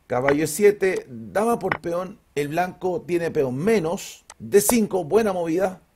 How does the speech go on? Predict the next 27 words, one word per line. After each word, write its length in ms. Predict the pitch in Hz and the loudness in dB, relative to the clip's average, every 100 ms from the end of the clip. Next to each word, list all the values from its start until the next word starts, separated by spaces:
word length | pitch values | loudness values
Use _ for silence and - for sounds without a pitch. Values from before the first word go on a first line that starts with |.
| - - | -18 -10
alfil 400 | 101 101 185 170 | -10 -6 -4 -2
D 100 | - | 0
tres, 540 | 202 220 - - - _ _ _ | 4 4 4 -6 -12 _ _ _
caballo 560 | - 131 131 147 196 185 | -6 -2 0 0 0 0
G 80 | 131 | -2
seis 540 | - 214 214 208 - - _ _ _ _ | 2 4 4 -2 -10 -16 _ _ _ _
y 120 | 143 | -4
una 200 | 196 190 | 0 0
posición 640 | 151 113 110 196 208 202 - _ _ _ | 0 -4 0 2 2 -2 -10 _ _ _
igualada. 800 | 170 147 131 185 214 120 69 - _ _ - | -6 0 2 4 4 2 0 -10 _ _ -4
Otra 240 | 214 220 | 0 2
opción 280 | - 220 220 | 2 2 2
sería 260 | 202 196 | 2 2
jugar 240 | 202 165 185 | 2 2 0
acá 240 | 180 196 | 2 0
caballo 380 | 185 165 185 190 | 0 0 2 2
C 140 | 156 | 0
seis 400 | 139 214 151 - - | 0 0 0 -4 -6
y 120 | 135 | -4
no 160 | 190 202 | -4 -2
caballo 360 | 151 151 147 | 0 0 0
G 120 | 143 | -2
seis, 340 | 135 139 135 117 | -2 -2 -2 0
pegando 520 | 143 147 190 214 165 | 0 2 2 0 0
a 20 | |
la 140 | 147 139 | 0 0
dama, 440 | 127 107 127 190 | -2 -4 -6 -10